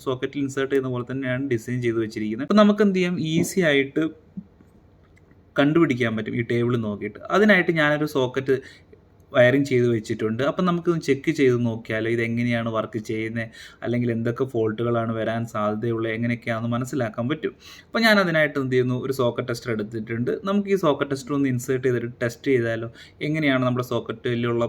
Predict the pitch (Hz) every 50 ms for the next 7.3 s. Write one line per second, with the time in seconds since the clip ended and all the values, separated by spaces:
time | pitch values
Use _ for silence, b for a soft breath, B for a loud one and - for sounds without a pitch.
0 | 113 - 117 113 110 110 117 117 117 120 - 120 113 113 110 110 113 110 107 107
1 | - 113 110 113 110 110 113 110 107 107 107 110 110 B B B B B B 226
2 | 214 220 208 202 185 180 160 160 156 160 156 - 135 120 120 147 143 139 135 135
3 | 135 135 131 120 117 - 131 127 127 127 120 113 110 110 107 107 107 120 147 190
4 | - - 196 202 208 196 190 165 160 170 160 151 151 147 156 156 151 156 165 175
5 | 160 - 135 123 117 123 127 127 - - 85 - B B B B B B B -
6 | 175 180 190 226 233 240 233 220 202 170 165 165 170 165 - 151 143 139 - 147
7 | 139 135 135 131 135